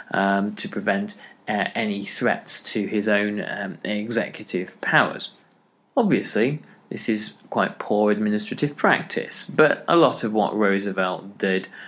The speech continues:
would fall under that, uh, uh, under that description. Roosevelt had essentially started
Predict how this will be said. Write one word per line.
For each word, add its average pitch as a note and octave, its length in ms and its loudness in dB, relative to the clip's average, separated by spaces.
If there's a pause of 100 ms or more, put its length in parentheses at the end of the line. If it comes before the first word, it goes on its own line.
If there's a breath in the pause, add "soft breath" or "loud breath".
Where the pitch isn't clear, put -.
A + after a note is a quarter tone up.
(200 loud breath)
would G#2+ 220 -2
fall G2 460 2
under G2 240 -2
that, F2 360 -2
uh, F#2+ 40 2
uh, F#2+ 580 0
under G2+ 220 -2
that - 160 0
description. C3+ 440 2 (360 loud breath)
Roosevelt D#3 560 6
had B2+ 80 6
essentially B2+ 460 2
started D#3 840 4